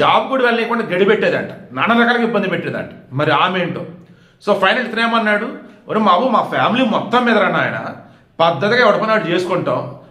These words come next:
మా బతికేదో మా బతుకుతావరా, ఇప్పుడు నా ఇల్లు కూడా ఈఎంఐ మీద కట్టుకున్నాను రా నేను,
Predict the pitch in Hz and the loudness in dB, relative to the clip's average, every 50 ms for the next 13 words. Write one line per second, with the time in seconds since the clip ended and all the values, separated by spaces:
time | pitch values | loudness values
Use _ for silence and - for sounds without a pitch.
0 | - - 147 185 196 190 147 165 165 - 233 247 262 247 214 175 143 175 170 180 | -8 -2 2 2 2 2 2 0 -2 0 2 2 4 4 2 2 0 -2 -4 -4
1 | 185 185 175 151 135 120 - - - - - - - - - - 147 165 247 208 | -2 0 0 0 0 -2 -4 -6 -8 -12 -18 -20 -20 -12 -10 -8 -4 0 0 2
2 | 175 151 165 208 233 233 233 262 262 247 233 208 190 175 214 262 262 254 240 240 | 2 2 2 2 2 0 -2 -2 0 0 0 0 -2 0 2 2 2 2 2 2
3 | 240 220 208 190 - 196 180 170 160 147 147 143 139 131 123 123 135 | 2 2 2 0 0 -2 -2 -2 0 -2 -2 -2 -2 -2 -2 -2 -6